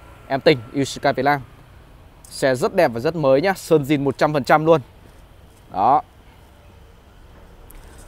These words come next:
Xe thì, à, được trang bị rất nhiều option cao cấp rồi. Và đặc biệt thì, à, Sorento hai không hai mốt này được trang bị cho chúng ta cái hệ thống lốp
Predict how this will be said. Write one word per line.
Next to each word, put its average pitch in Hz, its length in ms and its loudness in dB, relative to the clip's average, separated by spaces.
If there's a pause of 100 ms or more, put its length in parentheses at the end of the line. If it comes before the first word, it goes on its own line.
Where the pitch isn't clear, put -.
Xe 143 340 4
thì, 120 200 0
à, 113 180 6
được 127 180 -2
trang 143 200 0
bị 151 160 -2
rất 190 180 4
nhiều 165 160 4
option 139 460 2
cao 139 180 4
cấp - 200 0
rồi. 151 140 2 (800)
Và 127 100 4
đặc 131 160 4
biệt 143 280 2
thì, 135 140 0
à, 117 440 4 (540)
Sorento 151 540 2
hai 151 100 6
không 147 200 -4
hai 147 120 -2
mốt 175 220 0
này 135 180 0
được 131 180 -2
trang 143 180 -2
bị 147 180 -6
cho 143 120 -4
chúng 151 160 -6
ta 147 220 2
cái 156 160 -8
hệ 156 140 -2
thống 139 260 -4
lốp 180 160 2